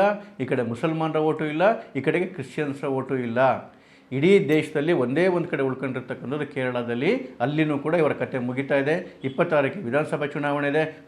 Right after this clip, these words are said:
ಹಂಡ್ರೆಡ್ ಪರ್ಸೆಂಟ್ ಸೋತು ಸುಣ್ಣ ಆಗ್ತಾರೆ. ಅಲ್ಲಿಗೆ, ಆ, ಇವರ ಶವಪೆಟ್ಟಿಗೆಯ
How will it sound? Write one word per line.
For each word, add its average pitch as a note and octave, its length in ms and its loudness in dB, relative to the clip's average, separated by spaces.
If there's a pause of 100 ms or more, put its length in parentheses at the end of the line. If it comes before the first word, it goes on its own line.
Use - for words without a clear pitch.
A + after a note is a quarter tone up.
ಹಂಡ್ರೆಡ್ E3 600 2
ಪರ್ಸೆಂಟ್ G3+ 460 0 (220)
ಸೋತು D3+ 260 0
ಸುಣ್ಣ C3+ 280 -4
ಆಗ್ತಾರೆ. B2+ 640 -2
ಅಲ್ಲಿಗೆ, D#3 680 4 (360)
ಆ, C#3 100 4
ಇವರ C#3 260 4
ಶವಪೆಟ್ಟಿಗೆಯ D3+ 840 2